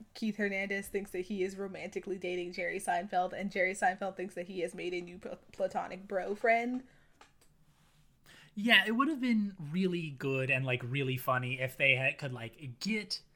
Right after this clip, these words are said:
Speaker 2: a, an openly, like, queer actor, uh, which, uh,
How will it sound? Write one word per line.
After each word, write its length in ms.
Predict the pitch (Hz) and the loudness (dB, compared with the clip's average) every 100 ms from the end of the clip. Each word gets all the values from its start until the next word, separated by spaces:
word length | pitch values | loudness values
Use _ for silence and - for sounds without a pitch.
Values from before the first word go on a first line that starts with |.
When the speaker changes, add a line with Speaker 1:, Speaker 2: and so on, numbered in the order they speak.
| - _ _ _ | -20 _ _ _
Speaker 2:
a, 520 | 160 151 147 139 139 - | 6 8 8 6 2 2
an 140 | 151 | 2
openly, 720 | 160 160 175 160 147 139 131 - _ | 4 0 0 -2 -2 -2 -4 -8 _
like, 340 | 170 131 - - | -4 -4 -6 -16
queer 340 | - 151 135 139 | -6 -2 0 2
actor, 680 | 120 117 - 123 113 104 - _ _ _ _ | 2 0 -4 -4 -4 -6 -12 _ _ _ _
uh, 300 | 127 117 110 98 98 - | 8 8 6 0 -10 -12
which, 240 | 151 147 - | -4 -4 0
uh, 180 | 185 175 | 2 2